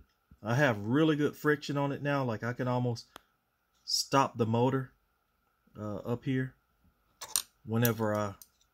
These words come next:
stop the reel. So just through troubleshooting, I don't think it's the belts, e-, but I wanna get this problem fixed first.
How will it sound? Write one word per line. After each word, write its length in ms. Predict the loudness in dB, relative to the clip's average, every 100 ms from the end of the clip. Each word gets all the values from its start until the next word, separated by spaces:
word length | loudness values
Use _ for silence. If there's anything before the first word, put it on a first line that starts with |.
| _ _ _
stop 340 | -6 0 0 0
the 80 | 0
reel. 400 | 4 4 2 -4 _ _ -20 _ _ _ _ -20 -12
So 640 | -6 2 4 6 4 0 -6 _ _ _ _
just 240 | -6 -6 0
through 160 | -2
troubleshooting, 760 | 0 0 0 0 -2 -2 -2 -6 -12 _ _ _ _ _ _ -6
I 120 | 0
don't 200 | 0 0
think 200 | 0 0
it's 220 | 0 -2 -6 -16
the 200 | -4 -2
belts, 540 | 4 4 4 2 -8 -14 _ _
e-, 220 | -8 -8
but 240 | -2 -2 0
I 80 | -2
wanna 340 | 0 0 0 -4 _ _ _ _ _ _ -4
get 180 | -4
this 140 | -4 -4
problem 380 | -2 -2 -2 -6
fixed 340 | -8 -8 -6
first. 360 | -4 -4 -6